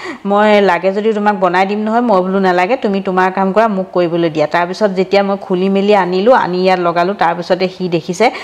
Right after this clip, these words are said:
কৈছে বোলে, "বা আনিলাই ন?" আৰু যে এই আঙুলি দি দেখাই আছোঁ, কি দেখাইছোঁ গম পাইছানে? এই যে কৰ্ণাৰটো, যিহেতু সৰু হয় পাকঘৰটো, সেই কৰ্ণাৰটো পাক দৰ্জাৰ পৰা সোমাই অহাৰ পিছত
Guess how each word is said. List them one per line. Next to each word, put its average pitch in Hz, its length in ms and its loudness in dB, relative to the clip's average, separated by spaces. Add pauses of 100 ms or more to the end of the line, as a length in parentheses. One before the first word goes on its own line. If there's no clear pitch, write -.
(240)
কৈছে 233 180 0
বোলে, 226 220 4
"বা 180 440 2
আনিলাই 185 400 0
ন?" 185 100 -2 (440)
আৰু 220 200 2
যে 294 120 2
এই 311 220 2
আঙুলি 240 340 0
দি 254 100 -2
দেখাই 233 320 2
আছোঁ, 240 260 -2
কি 233 100 -4
দেখাইছোঁ 226 320 2
গম 220 120 2
পাইছানে? 233 280 0
এই 285 400 4
যে 240 120 4
কৰ্ণাৰটো, 190 500 2
যিহেতু 254 440 4
সৰু 240 260 4
হয় 254 120 4
পাকঘৰটো, 202 520 0
সেই 240 140 4
কৰ্ণাৰটো 208 520 2
পাক 190 240 0 (420)
দৰ্জাৰ 196 400 4
পৰা 247 240 2 (120)
সোমাই 202 360 0
অহাৰ 196 260 0
পিছত 220 240 -6